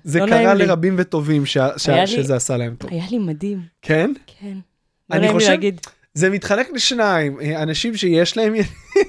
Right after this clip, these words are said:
Speaker 1: אני אוהב ש-, אהבתי את זה שמלא אנשים צייצו, "אה, זה שאין לנו ילדים לא אומר שאנחנו לא מסכנים
Speaker 2: תקשיב,
Speaker 1: מסיבות
Speaker 2: זה
Speaker 1: אחרות."
Speaker 2: השקר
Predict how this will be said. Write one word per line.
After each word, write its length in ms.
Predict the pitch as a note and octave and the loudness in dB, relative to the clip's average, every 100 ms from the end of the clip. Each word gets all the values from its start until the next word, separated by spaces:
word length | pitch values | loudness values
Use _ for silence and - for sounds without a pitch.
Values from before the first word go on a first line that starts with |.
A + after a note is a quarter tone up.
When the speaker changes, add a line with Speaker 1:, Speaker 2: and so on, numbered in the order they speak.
| - G4 - - - - G4+ - F#4+ - - D#4 | -2 -4 -6 -10 -10 -4 -2 0 -2 -4 -6 -2
Speaker 1:
אני 180 | B3+ G3 | 2 4
אוהב 140 | G3 | 2
ש-, 140 | F#3 A#3 | 2 0
אהבתי 760 | G3+ E3+ D#3+ D#3+ F3 E3+ G#3 | 0 -2 0 0 -2 -2 -2
את 60 | F#3 | 0
זה 120 | E3 | 0
שמלא 840 | E3 E3 D3+ D3 D3+ C#3+ D3+ D3+ | 0 0 0 0 -2 -2 0 0
אנשים 260 | D#3+ D#3+ E3 | 0 -2 -6
צייצו, 460 | D3+ D#3 - F3 G3 A3+ | -4 -6 -4 -6 -6 -6
"אה, 200 | A#3 C#4 A#3+ | 2 4 4
זה 180 | B3 | 0
שאין 260 | B3 C4+ C4+ | -2 -6 -6
לנו 240 | C4+ C4 | -4 -2
ילדים 420 | B3+ A#3 G#3+ B3 A#3+ | 0 0 0 -2 0
לא 120 | B3 | 0
אומר 200 | A#3+ A#3 | 0 -2
שאנחנו 440 | A#3+ A#3+ G#3+ G#3+ | -2 -4 -4 -2
לא 140 | G#3+ A3+ | 0 0
מסכנים 340 | A#3 - G#3 | -2 -2 -2
Speaker 2:
תקשיב, 140 | A3 A#3+ | 2 2
Speaker 1:
מסיבות 320 | A3+ F#3 G3 | 2 2 2
Speaker 2:
זה 100 | D3+ | 2
Speaker 1:
אחרות." 400 | F3 F#3+ F#3+ E3+ | 2 4 4 0
Speaker 2:
השקר 760 | D#3+ - - A3 G#3+ C4 B3+ | -2 -4 -2 -2 -2 0 2